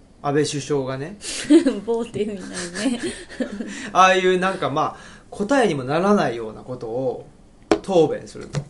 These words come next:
Speaker 1: もう答弁ですらない答弁みたいなことをすると。そうするとやっぱり、あ、あれでいいんだって思うと思うんですよ。だ-、あれって、で、そ-、そういう感じをね、あ、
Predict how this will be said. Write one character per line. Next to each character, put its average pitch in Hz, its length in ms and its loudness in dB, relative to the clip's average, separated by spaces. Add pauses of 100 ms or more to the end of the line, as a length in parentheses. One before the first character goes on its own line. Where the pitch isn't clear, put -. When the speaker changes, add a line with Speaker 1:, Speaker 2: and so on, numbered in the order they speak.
(600)
Speaker 1:
も 147 100 -10
う - 20 -14
答 247 240 2
弁 147 160 4
で 135 100 2
す 196 140 -4
ら 196 100 4
な 165 140 2
い 143 80 0
答 151 180 0
弁 120 140 -2
み 110 80 -12
た 120 60 -12
い - 20 -10
な 120 80 -12
こ 117 80 -12
と 120 60 -12
を - 20 -12 (100)
す - 220 -18
る 117 80 -10
と。 - 180 -18 (420)
そ - 180 -4
う - 20 -2
す 285 60 -4
る - 40 -8
と 294 60 0
や 285 60 0
っ - 20 -8
ぱ - 80 -4
り、 - 80 -8
あ、 175 200 -4
あ 190 60 -2
れ 262 80 2
で 277 180 -4
い 392 200 0
い - 20 4
ん 208 100 2
だ 110 140 -4
っ - 60 -10
て - 340 -2 (1040)
思 196 240 2
う 190 80 4
と 131 120 -4
思 117 140 -10
う 110 60 -12
ん 113 40 -14
で 107 80 -18
す - 100 -18
よ。 - 160 -16 (880)
だ-、 - 140 -10
あ 185 160 0
れ 277 120 0
っ - 40 -4
て、 - 640 -4 (280)
で、 214 140 -8
そ-、 214 160 -12
そ 269 220 -6
う 302 80 0
い - 20 0
う 285 60 -2
感 285 260 0
じ 269 140 0
を 262 80 -4
ね、 254 240 -8
あ、 - 100 -2